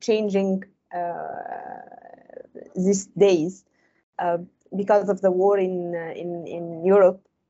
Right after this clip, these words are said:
it's really impacting, uh, us in Egypt so much. So you will find coaches who are not able, or they find it very difficult to ask for, uh, for honorary,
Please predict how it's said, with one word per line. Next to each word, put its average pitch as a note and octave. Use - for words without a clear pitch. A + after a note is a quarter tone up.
it's -
really G3+
impacting, G#3+
uh, G3+
us -
in G3+
Egypt G#3
so G#3
much. -
So G2
you A3
will A#3
find A#3
coaches A#3
who G#3+
are G3
not G#3
able, G#3+
or G3
they A3
find A3
it G3
very A3
difficult G3
to -
ask G3+
for, F#3
uh, F3
for F3+
honorary, F#3+